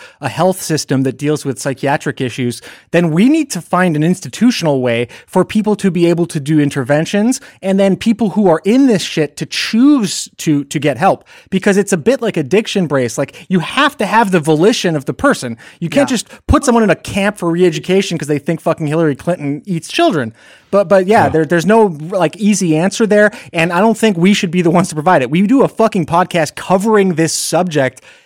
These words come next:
Speaker 1: The, the, the bottom line is we're not trained in any way to help people, and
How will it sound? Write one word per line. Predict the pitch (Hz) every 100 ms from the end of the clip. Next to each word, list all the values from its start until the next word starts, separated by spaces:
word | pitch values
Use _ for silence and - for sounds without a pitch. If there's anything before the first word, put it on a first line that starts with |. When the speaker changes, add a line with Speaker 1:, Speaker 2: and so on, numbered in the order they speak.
| _
Speaker 1:
The, | 151 175 -
the, | 160 165
the | 151 185
bottom | 160 143 185 254
line | 180 202 233
is | 170 170
we're | 175
not | 180
trained | - 196 196
in | 151 - -
any | 220 302 285
way | 143 120
to | 120 127
help | 135 -
people, | 127 143 143
and | 165 151